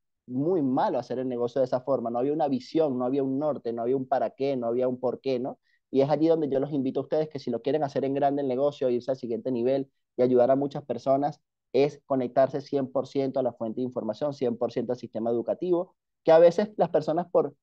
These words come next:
ser gratuito, porque no es una obligación estar, bueno, no le toman tanto valor, pero sí es importante que sepamos que las personas que son libres financieramente nos están enseñando todos los días allí.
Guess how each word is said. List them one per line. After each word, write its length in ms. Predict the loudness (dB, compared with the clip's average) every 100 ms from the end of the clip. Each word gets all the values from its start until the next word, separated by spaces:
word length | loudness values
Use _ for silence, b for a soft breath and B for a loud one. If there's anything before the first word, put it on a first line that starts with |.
| _ _
ser 180 | 2 4
gratuito, 800 | 6 6 4 0 0 0 2 2
porque 680 | 0 -4 -2 0 0 -2 -4 _ -6
no 120 | -4
es 60 | -2
una 160 | 2
obligación 480 | 2 4 2 2 -4
estar, 400 | -4 0 2 2
bueno, 240 | 0 -2
no 220 | -4 -4 -4
le 140 | -4
toman 340 | -2 -4 -4
tanto 320 | -4 -4 -2 0
valor, 400 | 2 2 -2 -4 _ _ -6
pero 200 | -2 -2
sí 100 | -4
es 80 | -6
importante 540 | -4 -2 0 -2 -4
que 100 | -6
sepamos 460 | -6 2 2 2 -2
que 100 | -2
las 120 | -2
personas 340 | -4 -4 -8
que 100 | -6
son 160 | -4 -2
libres 260 | 0 0 -2
financieramente 640 | -4 -2 0 0 0 -2
nos 160 | -4 -4
están 220 | -4 -4
enseñando 440 | -4 -4 -2 -2 -2
todos 140 | -2
los 140 | 0
días 180 | -2 -2
allí. 300 | -2 -4 -6